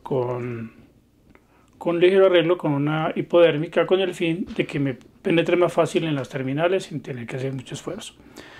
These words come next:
Entonces, lo primero a ubicar aquí es la conexión, el cableado que va de la tarjeta de poder hacia la mainboard. Puede que sean este tipo de flex,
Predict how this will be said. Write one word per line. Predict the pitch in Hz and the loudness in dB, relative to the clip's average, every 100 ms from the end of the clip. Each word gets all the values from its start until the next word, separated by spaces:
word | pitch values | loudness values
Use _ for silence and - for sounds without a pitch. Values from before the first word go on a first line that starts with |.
| - - | -20 -4
Entonces, | - 185 156 | 2 4 6
lo | 151 160 | 4 4
primero | 175 208 226 | 4 6 6
a | 240 | 6
ubicar | 226 190 190 | 4 4 4
aquí | 202 196 175 | 4 4 4
es | 165 160 - - - - _ _ _ | 4 0 -8 -16 -18 -20 _ _ _
la | 190 165 175 175 175 170 | 2 4 6 6 4 4
conexión, | 185 196 196 180 165 160 - - - - | 2 2 2 4 4 2 -8 -20 -20 -12
el | 165 | -4
cableado | 185 180 180 165 165 165 | 0 2 4 2 2 -2
que | 156 131 | -4 -4
va | 117 117 - _ _ _ _ | -2 -4 -10 _ _ _ _
de | 160 131 156 156 | -6 0 4 4
la | 160 165 160 160 151 | 4 4 2 0 -8
tarjeta | - 151 131 131 160 | -4 -2 -2 -2 0
de | 165 | 0
poder | 165 185 165 160 - | 2 2 2 0 0
hacia | 175 175 202 226 - _ _ _ _ _ _ _ _ _ - _ | 0 2 0 -2 -10 _ _ _ _ _ _ _ _ _ -20 _
la | 196 135 92 | -6 -4 -4
mainboard. | 101 113 147 202 151 - _ _ - - _ | -4 -6 2 2 0 -10 _ _ -20 -20 _
Puede | - 151 147 | 0 2 2
que | 156 | 0
sean | 143 127 | -4 -4
este | 131 156 | -6 -8
tipo | - 147 165 | -8 -8 -2
de | 160 160 | 0 0
flex, | 156 175 196 - | 2 2 2 0